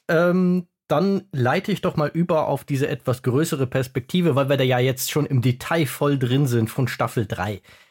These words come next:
Ich glaube, niemand wird jetzt schreien so, "Das stimmt aber nicht." Das ist ein völliger Unsinn, wenn ich einfach mal die These aufstelle.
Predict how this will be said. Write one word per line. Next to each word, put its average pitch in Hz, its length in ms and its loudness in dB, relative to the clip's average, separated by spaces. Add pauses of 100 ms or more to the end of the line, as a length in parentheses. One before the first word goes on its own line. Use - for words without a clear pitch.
(100)
Ich - 160 -10
glaube, 180 720 2 (100)
niemand 165 580 2
wird 143 320 2
jetzt 131 380 -2
schreien 131 380 2
so, 127 400 2
"Das 123 160 0
stimmt 214 280 0
aber 165 200 -2
nicht." 170 420 -4
Das 120 140 -8
ist - 240 -14
ein 120 120 -2
völliger 196 460 -2
Unsinn, 151 380 0
wenn 135 100 0
ich - 260 -6 (300)
einfach 151 240 0
mal 147 160 0
die 123 100 -2
These 143 320 0
aufstelle. 127 420 -2